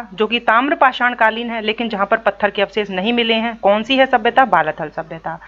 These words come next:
बैराठ के अतिरिक्त बालाथल से हाथ से बुना हुआ वस्त्र का टुकड़ा मिला। तो बैराठ सभ्यता जहाँ पर हाथ से बुना हुआ वस्त्र का टुकड़ा मिला,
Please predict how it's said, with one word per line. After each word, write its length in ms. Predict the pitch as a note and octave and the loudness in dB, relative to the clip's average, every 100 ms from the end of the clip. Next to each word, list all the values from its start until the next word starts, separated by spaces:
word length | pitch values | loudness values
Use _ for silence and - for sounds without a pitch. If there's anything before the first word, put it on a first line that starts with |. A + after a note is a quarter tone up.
| - - - F3 | -20 -18 -18 0
बैराठ 520 | A3 A#3+ C#4 E4+ F4+ F#4+ F#4 _ _ _ _ - _ _ - | 4 6 6 4 2 -4 -6 _ _ _ _ -20 _ _ 2
के 100 | E4 | 4
अतिरिक्त 480 | - C4+ D4+ D#4 E4+ | 4 2 -2 0 0
बालाथल 580 | A#3 G3+ A3+ E4+ D4+ C#4 | 4 4 6 4 2 -2
से 160 | D4+ C4+ | -4 -2
हाथ 340 | G#3+ C4+ F4 | 2 2 2
से 240 | D4+ C#4 A#3+ | -2 -4 -2
बुना 260 | G#3+ A3+ | -2 4
हुआ 300 | D4+ C#4 B3+ A#3+ | 4 6 4 6
वस्त्र 320 | G#3+ C4 F4 E4+ | 2 2 0 2
का 200 | A#3+ B3 | 2 2
टुकड़ा 400 | G3 F#3 G3+ E4+ - F#3 | 0 2 2 2 -2 -8
मिला। 300 | E3 D#3+ D#3+ _ _ - - - | -6 -8 -12 _ _ -20 -20 -2
तो 80 | A3 | 2
बैराठ 400 | G3 G3+ C4 E4 | 4 6 6 4
सभ्यता 460 | F4 C#4 B3+ B3 C#4 G#3+ | 0 -2 0 4 2 4
जहाँ 340 | A3 G#3 D4+ D#4+ | 0 2 2 4
पर 260 | C#4 C4 C#4+ F4 F4+ - - - | 4 4 0 -2 -4 -12 -20 -2
हाथ 340 | A3 D4 G4+ | 2 4 2
से 260 | G4 D#4 D#4 | -2 -2 -2
बुना 260 | A3+ A3+ A#3+ | -2 2 4
हुआ 340 | D4 C4 C4 G#3+ | 4 4 4 4
वस्त्र 320 | G#3 A#3 E4 D#4+ | 0 0 -2 2
का 220 | B3 A#3+ - | 4 4 0
टुकड़ा 420 | G#3+ G#3 G#3+ B3+ | -2 2 4 2
मिला, 380 | G3 E3+ E3 | -2 -8 -10